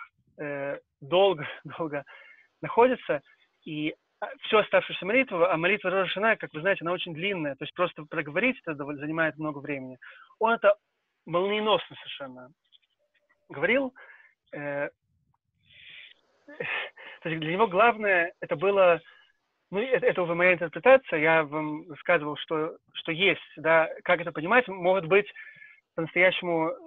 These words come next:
всё это время, он, когда он стоял, он просто подготавливался, э, к тому, чтобы произнести эти первые слова в начале молитвы, а всё остальное он уже проговаривал очень-очень быстро.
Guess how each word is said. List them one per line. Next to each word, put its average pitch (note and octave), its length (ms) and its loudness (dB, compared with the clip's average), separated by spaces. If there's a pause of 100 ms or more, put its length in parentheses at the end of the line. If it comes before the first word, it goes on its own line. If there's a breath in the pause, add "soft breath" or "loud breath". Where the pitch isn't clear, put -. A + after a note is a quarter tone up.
(160)
всё G3 120 2
это F3+ 120 0
время, F3+ 280 2
он, E3+ 120 -2
когда E3+ 160 4
он E3 80 0
стоял, A3+ 260 4
он F#3+ 60 2
просто E3+ 220 -10
подготавливался, D#3 920 0 (580 soft breath)
э, D3 560 -2
к - 80 -20
тому, F3 180 -2
чтобы D#3 240 -6
произнести D3+ 560 -8
эти D3 140 -8
первые C#3 500 -8 (420)
слова C#3+ 320 -2
в C3 40 -20
начале D3 280 -10
молитвы, E3+ 460 -8 (540 soft breath)
а D3 260 -2
всё - 140 -2
остальное F#3+ 360 2
он E3+ 140 2
уже D#3+ 180 -6
проговаривал D3+ 540 -2
очень-очень D#3 480 -8
быстро. C#3 540 -12